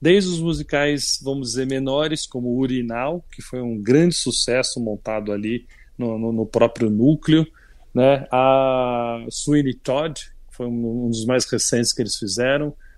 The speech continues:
do Barbeiro. Enfim, ela é uma regente e é uma diretora musical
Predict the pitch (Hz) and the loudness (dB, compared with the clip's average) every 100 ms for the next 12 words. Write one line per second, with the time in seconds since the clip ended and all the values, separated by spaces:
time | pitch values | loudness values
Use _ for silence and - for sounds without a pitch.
0 | - 117 101 101 98 117 147 151 147 - | -12 -8 -4 -4 0 4 4 4 0 -6
1 | - - 170 - 175 131 - 160 175 165 | -20 -6 -2 2 2 2 0 -2 2 2
2 | 151 160 165 156 - 143 139 120 143 113 | 2 2 0 -4 -8 -10 -8 -4 -4 -4
3 | 127 147 151 - 160 151 - - - 143 | -4 -4 -4 -6 -8 -8 -14 -16 -4 0
4 | 135 135 143 - 135 131 131 120 131 123 | 2 2 0 -2 -4 -4 -4 -4 -2 -4
5 | - 131 131 127 123 143 120 117 - 131 | -4 -2 0 0 0 0 -2 -6 -4 -2
6 | 139 | -4